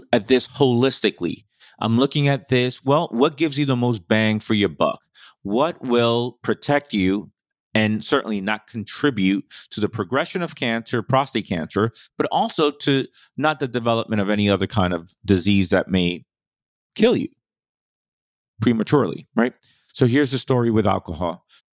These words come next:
Number one, understand that, first and foremost, that,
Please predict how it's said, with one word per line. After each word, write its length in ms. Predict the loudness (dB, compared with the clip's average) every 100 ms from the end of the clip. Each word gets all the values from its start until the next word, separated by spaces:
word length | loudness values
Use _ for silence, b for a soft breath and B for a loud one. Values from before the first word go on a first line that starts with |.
| -2
Number 280 | 0 4 4
one, 360 | 4 2 -2 -14 _ _ _ _ _ _ _ _ _ _ _ _ _ _ _ _ _ _ _ _ _ _ _ _ _ _ _ _ _ -2
understand 800 | 0 0 0 0 0 0 0
that, 320 | 2 2 0 _ _ _
first 300 | 2 2 2
and 120 | -4
foremost, 640 | 0 2 4 2 -2 -4 0
that, 300 | 2 2